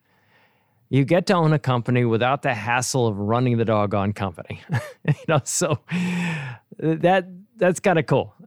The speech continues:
you know, when you think about it that way. So, eh,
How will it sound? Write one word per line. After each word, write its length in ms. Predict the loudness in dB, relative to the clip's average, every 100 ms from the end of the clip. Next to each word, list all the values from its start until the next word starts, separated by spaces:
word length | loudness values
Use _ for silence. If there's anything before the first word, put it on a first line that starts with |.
| -6
you 160 | -2
know, 120 | 0
when 160 | 2 2
you 380 | 2 2 0 -8 -14 -16 _ -20 -4
think 180 | -2 0
about 180 | 0
it 100 | 0
that 180 | 0 0
way. 180 | 0 -4 -8 _ -20 -20 -20 -6
So, 360 | 2 6 6
eh, 200 | 4 2